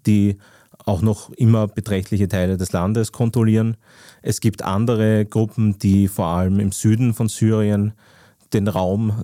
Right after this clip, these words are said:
der sich da aufgetan hat, jetzt vorübergehend gefüllt haben. Und es wird sicherlich so sein, dass man da sehr verschiedene Gruppen in irgendeiner Form unter ein Dach bringen muss. Aber die Auftritte von den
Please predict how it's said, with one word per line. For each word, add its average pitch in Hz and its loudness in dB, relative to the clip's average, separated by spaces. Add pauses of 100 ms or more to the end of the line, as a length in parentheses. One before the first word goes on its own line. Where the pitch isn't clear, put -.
der 107 2
sich 98 -2
da 98 0 (160)
aufgetan 92 -2
hat, 104 0
jetzt 95 -2
vorübergehend 107 0
gefüllt 110 0
haben. 104 0 (120)
Und 101 2 (120)
es 107 -4
wird 107 2
sicherlich 104 0
so 104 -2
sein, 92 -2
dass 90 -2
man 92 0
da 92 -2
sehr 110 -6
verschiedene 110 0
Gruppen 104 -2
in 110 2
irgendeiner 107 0
Form 95 -2
unter 92 -2
ein 92 -2
Dach 90 -4
bringen 101 2
muss. 98 -2 (640)
Aber 98 -2
die - -4
Auftritte 104 -2
von 98 -2
den 98 2